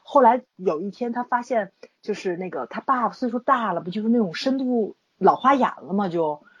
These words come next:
然后呢，就这个猫就特别特别坏，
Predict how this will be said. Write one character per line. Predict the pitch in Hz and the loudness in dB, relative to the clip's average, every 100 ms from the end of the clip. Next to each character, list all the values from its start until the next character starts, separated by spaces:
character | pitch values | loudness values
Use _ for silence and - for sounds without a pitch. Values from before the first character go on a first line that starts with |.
| _ _ | _ _
然 | 196 | -2
后 | 214 233 | 2 2
呢， | 190 | 2
就 | 208 196 | 0 2
这 | 233 | 2
个 | 180 | 2
猫 | 180 214 | 0 0
就 | 214 202 | 0 -4
特 | - 262 | -4 -2
别 | 214 | -2
特 | |
别 | 147 143 | -4 -6
坏， | - 175 | 0 0